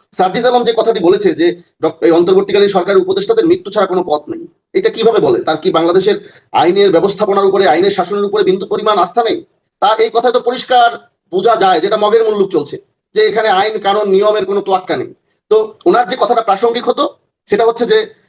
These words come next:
উনি বলতে পারতো যে দুর্নীতিবাজ কোন উপদেষ্টারা বাংলাদেশ থেকে সেফ এক্সিট পাবে না, তাদের আইনের আওতায় এনে বিচার করা হবে এবং দৃষ্টান্তমূলক বিচারকে প্রতিষ্ঠিত করতে হবে, তাদের শেষ আশ্রয়স্থল হবে কাশিমপুর কারাগার। সেটা প্রাসঙ্গিক ছিল, কিন্তু উনি যে মৃত্যুর কথাটা বললো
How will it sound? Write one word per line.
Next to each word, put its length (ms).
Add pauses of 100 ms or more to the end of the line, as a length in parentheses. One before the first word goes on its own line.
(100)
উনি 160
বলতে 260
পারতো 260
যে 160
দুর্নীতিবাজ 640
কোন 140
উপদেষ্টারা 500
বাংলাদেশ 460
থেকে 240
সেফ 260
এক্সিট 320
পাবে 180
না, 240 (440)
তাদের 260
আইনের 340
আওতায় 300
এনে 260 (360)
বিচার 280
করা 160
হবে 180
এবং 220
দৃষ্টান্তমূলক 640
বিচারকে 340
প্রতিষ্ঠিত 360
করতে 260
হবে, 220 (440)
তাদের 260 (300)
শেষ 360
আশ্রয়স্থল 540
হবে 200 (340)
কাশিমপুর 400
কারাগার। 340 (340)
সেটা 260
প্রাসঙ্গিক 420
ছিল, 220
কিন্তু 340
উনি 120
যে 60
মৃত্যুর 280
কথাটা 240
বললো 360